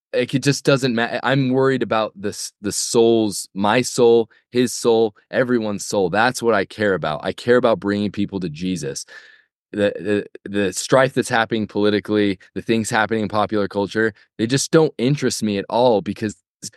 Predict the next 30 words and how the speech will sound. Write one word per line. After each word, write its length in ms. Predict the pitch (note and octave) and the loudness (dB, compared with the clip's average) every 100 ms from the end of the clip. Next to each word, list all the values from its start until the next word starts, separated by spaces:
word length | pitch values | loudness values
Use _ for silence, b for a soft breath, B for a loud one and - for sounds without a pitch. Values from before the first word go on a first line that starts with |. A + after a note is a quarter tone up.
| b - | b -4
at 140 | G#2+ | 0
the 140 | B2 | 2
end 100 | B2+ C#3 | 4 4
of 40 | |
the 60 | G#2 | 2
day, 360 | A2+ B2 A2+ - _ | 4 4 2 -2 _
you 560 | F#2 G#2+ C3 D#3+ D3+ B2 b _ | -10 -2 2 4 2 0 b _
are 180 | A2 A#2 | 0 2
an 100 | A2 | 2
intelligent 840 | G#2 F#2+ - C#3 C#3+ B2+ B2 G2 | -2 -6 -2 0 2 0 -4 -4
being 480 | F#2+ B2 A#2+ F#2+ F2 b _ | 2 4 4 2 -4 b _
that 100 | G#2+ | -6
is 120 | A2+ - | -4 -6
co-eternal 680 | - C3+ C3+ - B2 A#2 | 0 2 2 0 0 0
with 160 | G#2 F2 | -2 -2
God. 400 | G2+ G2 E2 D#2+ b b | 0 0 0 -6 b b
You 320 | E2+ G#2+ C#3+ D3 | -4 2 6 6
are 120 | A#2 | 4
his 260 | A2 B2 A2 | 0 -2 -2
offspring, 640 | G#2+ A#2 - - F#2 E2 - - | 0 0 -2 -4 -4 -6 -10 -4
and 220 | G#2+ G2+ | -2 2
you 140 | C#3+ | 2
have 220 | C3+ C3+ | 2 0
the 140 | A#2 - - | 0 -4 -4
ability 760 | F#2+ F#2 G#2+ C3+ C#3+ A2+ F#2+ - - | -6 0 2 4 4 2 -2 -6 -10
to 100 | - | -6
become 420 | A#2 - C3 A2 | -6 -4 -2 0
like 360 | G2 G#2 A2+ - | 0 0 0 -4
him. 280 | F2+ D2 b b _ | -8 -8 b b _
And 180 | A2+ | -4